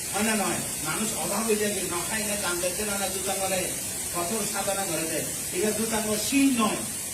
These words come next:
দূতাঙ্গ ওই যে ব্রত, হ, দূতাঙ্গ দুইশো সাতাশি লোক শীল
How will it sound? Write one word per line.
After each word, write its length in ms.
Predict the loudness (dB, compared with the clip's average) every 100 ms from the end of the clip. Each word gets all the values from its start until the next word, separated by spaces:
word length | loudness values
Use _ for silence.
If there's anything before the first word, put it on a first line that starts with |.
| -2
দূতাঙ্গ 320 | 2 2 2 0
ওই 140 | 0
যে 160 | 0 -2 0
ব্রত, 440 | 2 4 2 -2 -6 0
হ, 200 | 2 2 0 -4 -2
দূতাঙ্গ 440 | 2 2 4 6 6 8 4 2 -2 -4 -4 -4 -4 -4 2
দুইশো 260 | 4 4
সাতাশি 520 | 4 2 2 2 2 4
লোক 420 | 6 6 6 4 -2 -6 -6 -6 -6 -4 -2
শীল 300 | 2 2